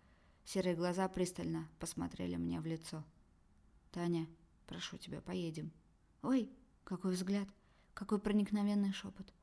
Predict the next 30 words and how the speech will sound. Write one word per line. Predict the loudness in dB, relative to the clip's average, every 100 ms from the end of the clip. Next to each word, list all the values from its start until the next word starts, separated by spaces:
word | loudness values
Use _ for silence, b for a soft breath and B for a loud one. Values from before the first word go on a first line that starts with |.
| b b 2
Внутри | 8 10 8 6
живота | 6 4 4 2
от | 0
такой | 0 0
массированной | 2 0 -2 -4 -2 -2
сексуальной | -4 -8 -6 -4 -4 -4
атаки | -6 -8 -8
случился | -10 -8 -6 -8 -8 -10
жаркий | -8 -10 -12 -12
потоп. | -10 -8 -10 -12 B B B B
Мужские | 4 4 2 -6
пальцы | -6 -6 -6 -8
чуть | -8 -8 -8
сильнее | -6 -4 -4 -6
сжали | -6 -6 -4
мою | -4 -4
ладонь. | -4 0 0 0 b b b b -6
Потоп | -4 -2 -4
стал | -6 -6
увеличиваться | -4 -4 -6 -6 -8 -8 -10
в | -6
градусах | -4 -4 -6 -8 -6
и |
напоре. | -4 -4 -8 -10 -10 -16 _ _ _ _ _ _
«Хочешь, | -2 -2 -2 -6 -8 -12 -14
я | -10 -8 -4 -4
сниму | -2 -2 -2
два | -2 0
отдельных | 0 0 2 0 0
номера?» | 0 2 0